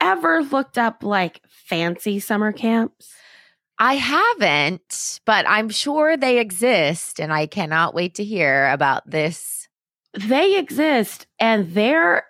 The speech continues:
Speaker 1: expensive.
Speaker 2: Really?
Speaker 1: Okay, so if you have a kid and you wanna send them away for the summer <laughs> to do something kind of amazing,
Speaker 2: Yeah.
Speaker 1: one of the things they can do is a camp called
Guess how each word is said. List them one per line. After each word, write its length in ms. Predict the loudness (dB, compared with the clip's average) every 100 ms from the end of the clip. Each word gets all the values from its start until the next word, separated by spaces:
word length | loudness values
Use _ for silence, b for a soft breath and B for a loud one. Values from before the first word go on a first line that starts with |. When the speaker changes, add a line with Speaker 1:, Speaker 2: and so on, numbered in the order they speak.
| _ _ _ _ -4
Speaker 1:
expensive. 1160 | -2 -2 -4 -12 -4 -2 -2 -6 -12 -10 -10 -12 -16 -8
Speaker 2:
Really? 1040 | -2 0 2 2 2 0 -2 -4 -8 -12 _ -2 0
Speaker 1:
Okay, 460 | 2 2 2 2
so 500 | 0 0 2 0 -4 _ _ -16 0
if 160 | 0 2
you 160 | 4
have 240 | 4 2 0
a 40 |
kid 420 | -2 0 2 0 _ -4
and 140 | 0
you 100 | 2
wanna 200 | 2 2
send 300 | 0 -2 0
them 80 | 0
away 260 | 0 0 -2
for 140 | -4
the 100 | -6
summer 500 | -6 -4 0 0 0 -2 -2 0
<laughs> 260 | 0 -2
to 80 | -2
do 160 | 0 0
something 380 | 0 0 0 -2
kind 180 | -2
of 80 | 0
amazing, 600 | 2 2 2 0 0 -2 -4 B -2
Speaker 2:
Yeah. 300 | 2 4 4
Speaker 1:
one 140 | 2
of 60 | 0
the 80 | 0
things 260 | -2 -2
they 120 | -4 -4
can 160 | -6
do 260 | -4 -2 0
is 200 | -2 -4
a 60 | -4
camp 320 | -2 -4 -2
called 340 | -2 -2 -2